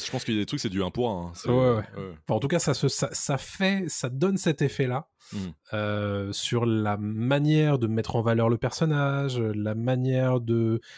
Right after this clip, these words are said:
Speaker 2: concevoir certains plans. Tu te dis, oui, là,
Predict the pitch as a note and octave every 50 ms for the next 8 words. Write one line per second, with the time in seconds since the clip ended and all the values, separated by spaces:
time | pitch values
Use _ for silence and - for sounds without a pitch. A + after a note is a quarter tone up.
0 | - _ _ - - B2+ A#2+ - C#3 B2 A#2+ B2 A#2 - - B2+ - - - E3+
1 | F3 - - D3+ C#3 C#3 C#3 C#3 C#3 C3+ - - - - A#2+ A#2+ C3+ C#3 C3+ -
2 | - - - - - _ _ - A#2 C#3 B2 G#2+ - _ _ _ _ _ _ -
3 | B2 A2+ A#2+ C3+ D3 D#3+ E3+ F3+ F#3+ G3 F#3